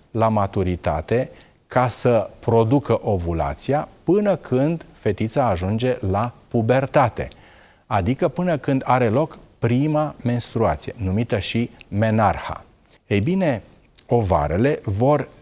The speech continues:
secreta un folicul ovarian, sau mai bine zis, un folicul ovarian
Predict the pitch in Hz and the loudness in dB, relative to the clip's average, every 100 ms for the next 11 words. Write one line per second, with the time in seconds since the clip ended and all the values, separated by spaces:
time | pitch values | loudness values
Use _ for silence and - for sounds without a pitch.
0 | _ - - 139 170 139 135 - 170 98 | _ -10 -2 0 0 0 -2 0 0 0
1 | - - _ _ _ _ _ - 135 165 | -6 -20 _ _ _ _ _ -4 0 0
2 | 113 - 107 147 - 135 113 95 87 82 | 0 0 2 2 0 2 2 2 0 0
3 | 113 120 98 87 87 110 98 110 - 127 | -4 -2 -2 -2 -2 -2 -2 -4 -2 -4
4 | 151 156 156 170 156 127 110 98 104 120 | 0 0 0 -2 0 0 0 0 0 -2